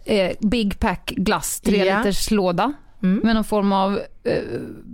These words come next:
Speaker 1: såna här falukorvsgrejer
Speaker 2: Ja.
Speaker 1: som var klippta som en jävla
Speaker 2: Så
Speaker 1: Pac-Man.
Speaker 2: mycket korv som har <laughs> förtärts i svenska polishus. Det är otroligt.
Speaker 1: Men, och, och jag hade en kollega,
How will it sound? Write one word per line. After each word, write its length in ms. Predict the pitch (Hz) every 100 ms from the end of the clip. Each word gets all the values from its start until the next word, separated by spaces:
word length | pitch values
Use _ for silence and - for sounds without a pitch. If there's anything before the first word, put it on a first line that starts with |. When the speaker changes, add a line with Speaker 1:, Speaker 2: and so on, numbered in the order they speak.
| - - 185 - - -
Speaker 1:
såna 200 | - 220
här 360 | 175 165 156 107 -
falukorvsgrejer 1300 | - - 240 196 180 - 190 170 - 202 180 226 214
Speaker 2:
Ja. 80 | 226
Speaker 1:
som 160 | 214 220
var 160 | 208
klippta 440 | - - 214 - 208
som 140 | 320
en 60 | 311
jävla 160 | 302
Speaker 2:
Så 100 | 294
Speaker 1:
Pac-Man. 560 | 285 - - 226 233 247
Speaker 2:
mycket 400 | 269 - - 269
korv 420 | - 277 214 180
som 320 | 165 - 190 190
har 200 | 190 - - - - 762 679
<laughs> 600 | 587 - 1077 1077 659 679
förtärts 760 | 523 - 262 196 175 - - - 466 - -
i 100 | 247
svenska 500 | 233 233 220 196 214
polishus. 920 | 185 208 196 175 - - 180 160 - - - - - -
Det 120 | 196
är 40 | 247
otroligt. 540 | 285 294 339 233 151
Speaker 1:
Men, 100 | 294 302
och, 320 | 330 311 311
och 100 | 302 -
jag 120 | 294
hade 240 | 294 269
en 160 | - 403
kollega, 400 | 392 247 185